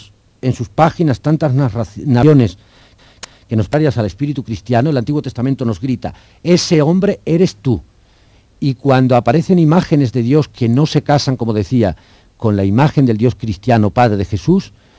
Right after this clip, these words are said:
tendremos que revisar muy profundamente si nosotros también no tenemos falseada, como aparece en esos textos,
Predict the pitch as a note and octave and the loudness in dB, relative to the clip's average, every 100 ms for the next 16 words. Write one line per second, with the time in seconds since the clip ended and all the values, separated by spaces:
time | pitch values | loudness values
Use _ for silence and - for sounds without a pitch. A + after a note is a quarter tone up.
0 | _ - A#2+ D#3 F3+ F#3+ E3 D3 C#3 D#3+ | _ -4 0 0 0 0 0 0 2 2
1 | D3+ E3 D3 D3+ C#3+ D3+ D#3 - A#2+ A2+ | 2 2 0 2 2 0 -2 -2 -2 0
2 | - F3 F3 - C#3 C#3 D3 B2+ _ _ | 0 0 -2 -2 0 2 0 -2 _ _
3 | _ _ _ _ _ _ G#2 A#2 D#3+ - | _ _ _ _ _ _ -2 2 2 2
4 | D3+ D#3+ C#3 - - D#3+ D#3+ - B2+ A2+ | 0 2 0 -4 0 0 0 0 2 2
5 | A2 A2 A#2+ _ _ _ _ _ _ _ | 2 -2 -6 _ _ _ _ _ _ _
6 | _ _ _ _ _ _ _ _ - D#2+ | _ _ _ _ _ _ _ _ -8 -6
7 | D2+ D2 F2 G2+ F#2 E2+ A2 G2+ - F#2+ | -6 -2 -2 -2 -2 -2 -2 -6 -6 -6
8 | - F#2+ - | -6 -12 -12